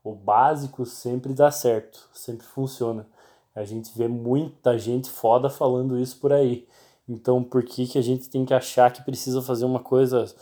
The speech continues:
super foda, uma coisa muito diferente, ser super inovador,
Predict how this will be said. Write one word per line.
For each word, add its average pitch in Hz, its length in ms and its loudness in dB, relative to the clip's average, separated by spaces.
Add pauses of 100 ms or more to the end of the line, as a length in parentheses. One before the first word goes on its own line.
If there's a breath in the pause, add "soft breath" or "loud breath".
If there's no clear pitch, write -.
(260 soft breath)
super 127 380 -2
foda, 120 560 4
uma 117 140 -4
coisa 127 280 2
muito 127 280 0
diferente, 127 760 -4
ser 131 240 -2
super 131 360 -2
inovador, 135 760 2